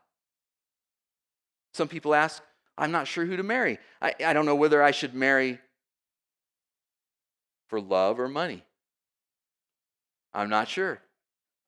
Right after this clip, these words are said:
The older I get, the better question that becomes. I don't know if I ought to,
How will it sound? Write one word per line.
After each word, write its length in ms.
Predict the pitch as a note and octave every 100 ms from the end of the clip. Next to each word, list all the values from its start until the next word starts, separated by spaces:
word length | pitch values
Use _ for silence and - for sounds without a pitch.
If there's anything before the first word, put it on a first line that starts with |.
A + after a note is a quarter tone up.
| _ _ _ _ _ _ _ _ -
The 140 | A2+
older 320 | A2+ B2 C3
I 100 | C3+
get, 340 | B2+ E3 - - _ -
the 80 | G#2
better 240 | G2+ A#2
question 460 | - B2+ B2+ C3+ C#3
that 160 | D3
becomes. 560 | F3 G3+ A#3 F#3+ - - _ - - - - _ - _ _ _ _ _ _ _ _ _ _ _ _ _ _ _ _ _ -
I 140 | B2+
don't 160 | B2+ C3
know 100 | C#3+
if 120 | D#3
I 120 | E3+
ought 40 | F3
to, 340 | F3+ F3+ E3+